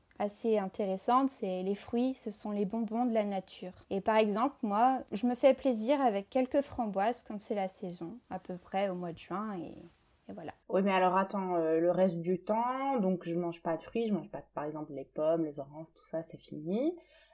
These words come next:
Speaker 2: Euh, et si j'ai envie d'une douceur, euh, qu'est-ce que je peux manger, euh,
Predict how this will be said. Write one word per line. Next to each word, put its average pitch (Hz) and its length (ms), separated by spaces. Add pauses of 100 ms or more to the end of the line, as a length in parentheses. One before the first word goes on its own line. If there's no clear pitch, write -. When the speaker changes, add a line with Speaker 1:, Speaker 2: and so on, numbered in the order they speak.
(120)
Speaker 2:
Euh, 175 600
et 202 160
si 302 240
j'ai 269 80
envie 220 280
d'une 196 300
douceur, 196 760 (120)
euh, 165 800
qu'est-ce 214 220
que 247 100
je 226 120
peux 220 120
manger, 190 560
euh, 165 440